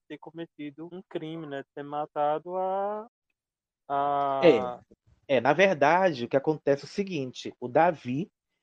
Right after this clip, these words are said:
Speaker 2: conhece a, a Isadora em Poços de Caldas. A Isadora, na época, é uma menina, é uma criança, né? E se encanta com os truques, né? Com as mágicas que ele apresenta na cidade. Ela convida o Davi pra se apresentar na festa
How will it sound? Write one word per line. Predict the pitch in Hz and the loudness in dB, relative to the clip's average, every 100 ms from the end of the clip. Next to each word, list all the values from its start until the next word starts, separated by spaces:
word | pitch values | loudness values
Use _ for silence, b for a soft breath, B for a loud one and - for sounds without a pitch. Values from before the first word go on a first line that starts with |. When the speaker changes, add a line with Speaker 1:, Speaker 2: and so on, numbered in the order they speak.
| _ | _
Speaker 2:
conhece | 143 147 131 131 131 - 135 | 6 6 6 0 -2 -2 0
a, | 127 123 117 117 110 104 98 - | 2 2 2 0 0 -2 -6 -2
a | 120 | 0
Isadora | 113 160 160 147 156 147 120 | 4 4 8 10 10 8 -2
em | 120 | -6
Poços | - 123 123 | 0 0 0
de | 120 | -10
Caldas. | 131 120 101 92 92 - _ _ _ - | -4 -2 -4 -6 -16 -20 _ _ _ -2
A | 113 | 0
Isadora, | 110 131 120 120 139 | 2 0 2 2 2
na | 131 | 0
época, | 113 120 - | 0 -2 -2
é | 117 | -2
uma | 117 | -2
menina, | 135 165 123 135 165 214 _ _ | -4 -6 -4 -2 -2 -4 _ _
é | 117 | -8
uma | 107 | -8
criança, | - 156 135 127 156 175 | -4 2 2 2 -4 -6
né? | 113 127 - | -4 -6 -4
E | 151 | -4
se | 156 - | -4 -4
encanta | 165 202 - 175 180 175 | -4 -4 2 2 2 -4
com | - 156 156 | -6 -6 -6
os | 156 - | -8 -2
truques, | - 170 208 120 107 - | 6 6 4 -6 -8 -6
né? | 127 | -4
Com | 135 | -4
as | 127 | -4
mágicas | 127 135 156 - 123 - | -2 0 0 -2 -4 -4
que | - 135 | -2 2
ele | 139 | 4
apresenta | - 151 151 147 | 6 6 6 0
na | 151 | 0
cidade. | 147 175 165 135 123 - _ _ | -2 2 6 6 4 -4 _ _
Ela | 143 151 | 6 6
convida | 151 233 147 185 185 | 6 -2 0 0 4
o | 170 151 147 | 4 4 4
Davi | 143 160 - 135 170 | 4 4 2 0 0
pra | 196 156 139 127 123 110 | 2 4 6 4 2 0
se | 151 | -2
apresentar | - 151 202 202 131 139 | 0 0 0 0 4 4
na | 147 143 | 0 -8
festa | - 139 147 - 113 95 | -2 -2 -2 -4 -10 -12